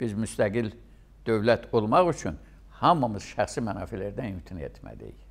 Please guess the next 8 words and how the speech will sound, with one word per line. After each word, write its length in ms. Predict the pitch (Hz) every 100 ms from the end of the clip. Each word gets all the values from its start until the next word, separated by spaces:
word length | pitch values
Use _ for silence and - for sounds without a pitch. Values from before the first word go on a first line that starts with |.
| - -
Hamımız 560 | - 160 120 - - - - -
şəxsi 340 | - 107 -
mənafədən 600 | 120 104 98 - 90 110 95
imtina 300 | 87 104 101
etməliyik. 520 | - - - 92 - - - - - - 127
Və 60 |
ondan 320 | 113 110 123 110
sonra 460 | 101 95 120 170